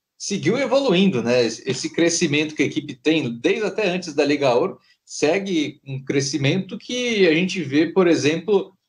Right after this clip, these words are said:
na movimentação no mercado, né? O time chegou bem cedo ali pra, pra montar o seu elenco e tinha, te-,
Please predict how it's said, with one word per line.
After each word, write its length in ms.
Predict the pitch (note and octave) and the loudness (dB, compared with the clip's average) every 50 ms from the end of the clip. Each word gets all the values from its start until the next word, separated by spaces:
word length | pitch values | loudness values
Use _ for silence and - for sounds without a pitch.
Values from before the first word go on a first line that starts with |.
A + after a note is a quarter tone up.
| _ _ _ | _ _ _
na 100 | - C#3+ | -4 -4
movimentação 760 | D3 E3 E3 C#3+ D3+ D3+ D#3 D3+ D3+ C#3+ C3 B2+ - - C#3+ | -2 0 -2 -2 -2 -4 -4 -4 -2 -2 -4 -2 -2 -4 -2
no 80 | C3+ C3 | -2 -2
mercado, 640 | B2 A2+ G#2 - - C#3 D#3 G3 A#3 B3+ G3 D#3 C3 | -2 -4 -4 -2 0 0 2 2 2 0 0 -2 -4
né? 160 | C3 E3 F3 | -4 -4 -4
O 60 | D3+ | -4
time 260 | - - - C#3 C#3+ | -6 -6 -6 -6 -4
chegou 280 | C#3+ - D3 B2+ D3+ D3+ | -4 -2 0 2 2 2
bem 260 | - C3+ D3 G3+ A3+ | 2 2 0 0 0
cedo 480 | A3+ - - - C3 D#3 F#3 F#3 D3+ C3 | -6 -8 -6 -4 0 0 0 0 0 -2
ali 180 | A#2 A2 C#3+ | -2 -2 -4
pra, 280 | C3+ - C3+ A#2+ A2+ G#2+ | -4 -2 -2 -2 -2 -2
pra 180 | - - B2+ | -2 -2 -2
montar 280 | B2 B2+ A#2+ A#2 - B2 | 0 0 -2 0 0 0
o 80 | A#2+ A#2+ | -2 -2
seu 200 | - - C3 A#2 | -2 -2 -2 0
elenco 640 | A2 G#2+ A2+ C3+ E3 F#3+ G3 G3 A#3 A3 G#3 - _ _ _ _ _ _ _ | 0 0 0 -2 -2 -2 -4 -4 -6 -6 -6 -8 _ _ _ _ _ _ _
e 760 | - C3+ C3+ C3+ C3 B2+ B2 A#2 A#2 A2 G#2+ G#2+ G#2+ G#2 G#2 - _ _ _ _ _ | -4 0 0 2 2 4 4 4 2 2 2 0 -2 -2 -6 -10 _ _ _ _ _
tinha, 300 | - - D#3 D#3 C#3 - | 2 4 4 6 4 4
te-, 340 | - D3+ D3 C3+ C3+ - | 4 4 4 4 2 -2